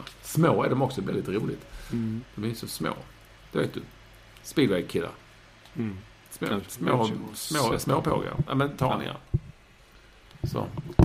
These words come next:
Speaker 1: Ehm, ja, ja. Spännande. Det var länge sedan man följde speedway. Den dog lite med, eh, Tony Rickardssons framgångar i Sverige.
Speaker 2: Lite.
Speaker 1: <laughs> Helt.
Speaker 2: Försvann ju nästan helt.
Speaker 1: Ja. Jo, det är sant.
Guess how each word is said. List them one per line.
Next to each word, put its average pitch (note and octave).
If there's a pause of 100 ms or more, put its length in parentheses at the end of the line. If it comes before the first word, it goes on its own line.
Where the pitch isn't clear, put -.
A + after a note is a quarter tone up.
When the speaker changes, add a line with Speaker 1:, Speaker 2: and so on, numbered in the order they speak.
(120)
Speaker 1:
Ehm, G#1 (240)
ja, C3+
ja. D3 (280)
Spännande. B2
Det -
var C3
länge E3
sedan -
man B2+
följde C#3+
speedway. C#3
Den C#3
dog D3+
lite F#3+
med, B2
eh, A2 (560)
Tony B2+
Rickardssons C3
framgångar -
i -
Sverige. - (600)
Speaker 2:
Lite. C3 (280)
Speaker 1:
<laughs> C3 (260)
Helt. G2+
Speaker 2:
Försvann C#3+
ju A#2
nästan C3 (160)
helt. - (180)
Speaker 1:
Ja. - (1000)
Jo, -
det -
är -
sant. -